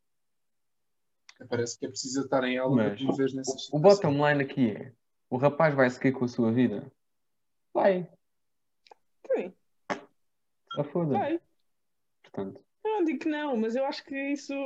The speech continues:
Speaker 3: vai, vai mudar muita coisa.
Speaker 2: E
Speaker 3: Isto,
Speaker 2: eu
Speaker 3: isto
Speaker 2: acho que esse argumento da câmara tapada não se aplica aqui.
Speaker 3: Pois não, não.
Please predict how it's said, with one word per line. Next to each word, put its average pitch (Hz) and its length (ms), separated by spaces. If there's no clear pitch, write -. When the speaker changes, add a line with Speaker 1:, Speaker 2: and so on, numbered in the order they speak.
Speaker 3:
vai, 247 240
vai 285 160
mudar 269 200
muita 254 220
coisa. 208 420
Speaker 2:
E 139 280
Speaker 3:
Isto, - 200
Speaker 2:
eu 147 100
Speaker 3:
isto 165 60
Speaker 2:
acho 165 120
que 190 80
esse 175 160
argumento 117 760
da 123 160
câmara 135 320
tapada 135 420
não 151 140
se 165 100
aplica 156 300
aqui. 143 420
Speaker 3:
Pois 190 140
não, 202 240
não. 233 220